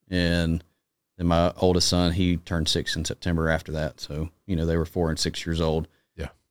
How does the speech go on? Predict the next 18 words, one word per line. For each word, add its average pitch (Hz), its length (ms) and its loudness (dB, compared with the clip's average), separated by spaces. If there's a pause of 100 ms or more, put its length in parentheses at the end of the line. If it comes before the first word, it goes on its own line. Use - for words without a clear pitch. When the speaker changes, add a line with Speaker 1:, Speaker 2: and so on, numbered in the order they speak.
Speaker 1:
They 90 60 -2
were 87 80 4
both 85 180 2
home 87 320 4
and 78 240 -2
trying 90 220 0
to 80 80 0
navigate 87 520 2 (400)
going 95 220 4
up 95 140 2
to 90 80 -8
the 87 260 2 (320)
nicu 98 300 4
at 82 80 0
Mission 90 400 4
and 80 200 2 (960)
supporting 101 480 6
my, 90 280 4